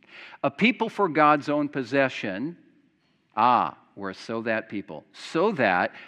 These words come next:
you may declare the excellencies of him who called you out of darkness and into his marvelous light." Okay, you see those two things? Identity and purpose. What's our identity?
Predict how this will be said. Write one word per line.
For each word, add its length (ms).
you 140
may 180
declare 480
the 180
excellencies 800
of 140
him 140
who 100
called 280
you 360
out 120
of 120
darkness 640
and 200
into 1000
his 180
marvelous 600
light." 240
Okay, 300
you 60
see 140
those 140
two 140
things? 360
Identity 400
and 140
purpose. 500
What's 220
our 100
identity? 560